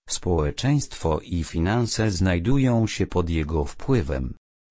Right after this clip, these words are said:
Wzmocniło się światło na każdy przedmiot, co świadczy o tym, że to jest dzień przygotowań do wielkiej zmiany dyspensacji.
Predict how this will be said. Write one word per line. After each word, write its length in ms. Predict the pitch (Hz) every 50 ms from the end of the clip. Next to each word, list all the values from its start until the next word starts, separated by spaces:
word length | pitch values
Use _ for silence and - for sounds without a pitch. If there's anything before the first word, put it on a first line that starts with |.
| - -
Wzmocniło 920 | 82 87 85 78 87 82 80 73 - - - 120 143 160 151 147 147 139
się 200 | - - 98 92
światło 640 | - - - - 127 131 135 - - 110 117 113 104
na 200 | 98 85 82 82
każdy 480 | - 123 139 147 131 120 107 117 117
przedmiot, 840 | - - - - 107 - 85 78 85 78 76 69 67 - - - - - _ _ - -
co 220 | - - 101 90
świadczy 640 | 82 - - - - 110 107 - - - - 117 -
o 120 | - 107
tym, 400 | 104 - - 76 69 67 65 - - - - _ -
że 260 | - - 73 87 92
to 180 | 90 - 76 73
jest 340 | 69 76 78 80 - - -
dzień 400 | 87 87 98 95 90 85 76 73
przygotowań 800 | - - - 98 92 85 80 - 131 135 101 87 80 80 82 82
do 180 | 78 85 82
wielkiej 600 | 78 95 127 151 139 135 - - 110 95 87 82
zmiany 640 | 78 71 71 82 87 98 101 104 98 90 87 85 80
dyspensacji. 1080 | 76 80 87 - - - 101 92 95 92 - - 131 120 - - - - 85 80 69